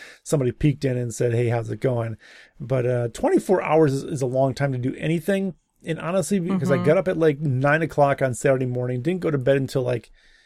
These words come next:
Speaker 1: I don't know, it was l-, ten o'clock. I think it was ten o'clock on Sunday. So it was twenty-six hours overall that I was actually awake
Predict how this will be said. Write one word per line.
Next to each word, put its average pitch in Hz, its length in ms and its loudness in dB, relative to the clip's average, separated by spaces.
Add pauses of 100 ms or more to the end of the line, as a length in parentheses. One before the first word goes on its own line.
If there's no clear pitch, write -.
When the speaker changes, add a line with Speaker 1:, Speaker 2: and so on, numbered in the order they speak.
(1400)
Speaker 1:
I 135 120 0
don't - 40 2
know, 135 40 2
it - 20 0
was 120 140 -4
l-, 143 260 -6
ten 147 200 0
o'clock. 170 320 2
I 170 40 -4
think 127 120 0
it 156 40 -4
was 147 80 -2
ten 202 160 2
o'clock 156 400 0
on 131 200 -2
Sunday. 151 420 0
So 233 120 -4
it 269 40 0
was 226 80 -2
twenty-six 165 480 0
hours 117 280 0
overall 117 440 0
that 117 100 -2
I 117 60 2
was 110 120 -4
actually 120 280 -4
awake 113 500 -2